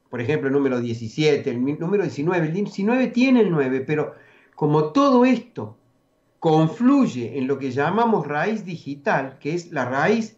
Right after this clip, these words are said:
digital es cuando dos números o cinco números se vuelven un dígito, raíz digital, nunca vamos a encontrar un múltiplo de nueve o de seis o de tres.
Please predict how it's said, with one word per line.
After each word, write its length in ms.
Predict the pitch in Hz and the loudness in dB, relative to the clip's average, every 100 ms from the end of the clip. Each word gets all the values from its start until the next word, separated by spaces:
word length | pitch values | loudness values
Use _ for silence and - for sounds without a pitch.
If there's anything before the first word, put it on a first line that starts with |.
| _ | _
digital 460 | 127 135 147 220 | -14 -12 -2 0
es 120 | 202 - | 2 0
cuando 320 | 156 143 139 | -2 0 0
dos 200 | 233 226 | 2 2
números 460 | 226 208 143 - - _ _ | 0 0 -2 -4 -12 _ _
o 140 | 131 | -6
cinco 420 | 123 233 247 214 202 | -2 2 2 4 4
números 320 | 214 180 147 | 4 2 0
se 140 | 139 | -2
vuelven 420 | 151 196 170 160 - | 0 0 0 -4 -6
un 180 | 240 214 | -4 -2
dígito, 640 | 175 117 110 - 139 170 _ _ _ _ | -4 -8 -12 -8 -8 -8 _ _ _ _
raíz 580 | 120 139 175 226 208 - _ _ _ | -2 2 4 4 2 -2 _ _ _
digital, 960 | 123 135 - 139 165 220 170 160 196 _ _ _ _ _ _ _ _ _ _ _ _ _ _ _ _ _ _ - - - | -4 -4 0 0 0 2 2 0 -4 _ _ _ _ _ _ _ _ _ _ _ _ _ _ _ _ _ _ -20 -16 -4
nunca 360 | 185 240 247 | 2 2 4
vamos 320 | 226 220 220 220 | 2 0 -2 -2
a 80 | |
encontrar 720 | 202 208 220 220 208 190 208 - _ _ - | -2 0 0 0 -4 -4 -6 -12 _ _ -8
un 160 | 160 | -2
múltiplo 580 | 165 175 170 170 165 160 | 2 2 0 -6 -6 -4
de 140 | 156 175 | -2 -2
nueve 320 | 160 151 - | 0 0 -2
o 40 | |
de 120 | 131 | -4
seis 480 | 113 113 113 117 - _ _ _ _ _ - | -6 -6 -6 -8 -12 _ _ _ _ _ -8
o 120 | 101 | -8
de 160 | 87 | -8
tres. 420 | 82 - - - | -12 -18 -20 -20